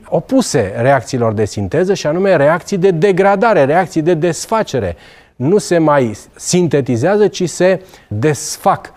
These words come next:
anumite substanțe. Prin desfacere, organismul eliberează energie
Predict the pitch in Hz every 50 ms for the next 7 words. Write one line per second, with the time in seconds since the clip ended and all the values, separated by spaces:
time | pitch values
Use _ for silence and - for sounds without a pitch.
0 | _ _ - - 127 123 120 120 123 107 120 101 - - 104 - - - 117 117
1 | 127 139 - - 208 214 - - - - - _ _ _ _ _ - - - 220
2 | 233 220 190 170 139 - - - - 131 123 117 - - 147 151 175 202 214 208
3 | - _ _ _ _ _ _ - 143 165 156 156 147 143 143 165 175 - - 190
4 | 202 208 214 220 190 - - - _ _ - - 135 147 165 170 170 143 160 156
5 | 156 196 220 220 165 110 101 92 - 110 110 117 113 107 95 90 85 82 98 117
6 | 135 175 202 202